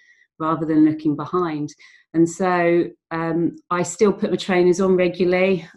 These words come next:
I've inspired my kids to run as well at Park Run, because of course running, um, is such a powerful way to encourage everyone to come together to do it.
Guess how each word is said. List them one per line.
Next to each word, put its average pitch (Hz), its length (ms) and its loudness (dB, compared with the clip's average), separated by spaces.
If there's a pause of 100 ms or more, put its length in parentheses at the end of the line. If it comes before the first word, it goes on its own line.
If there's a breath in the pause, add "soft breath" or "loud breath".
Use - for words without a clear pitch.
I've 175 160 -2
inspired 180 540 2
my 196 240 6
kids 208 540 0
to 196 100 0
run 190 400 2
as 202 160 0
well 196 420 4
at - 140 -6
Park - 400 0
Run, 202 360 -2 (600 soft breath)
because 196 380 -2
of 180 100 -4
course 220 320 0
running, 190 680 2 (120)
um, 180 540 -8 (220)
is 190 280 -4
such - 280 -10
a 202 80 -12
powerful 175 840 -4
way 175 380 -4
to - 120 -10
encourage 170 600 -8 (380)
everyone 156 600 -8 (300 soft breath)
to - 120 -20
come 160 220 0
together 151 560 -8
to 143 140 -20
do 165 160 -6
it. 147 220 -10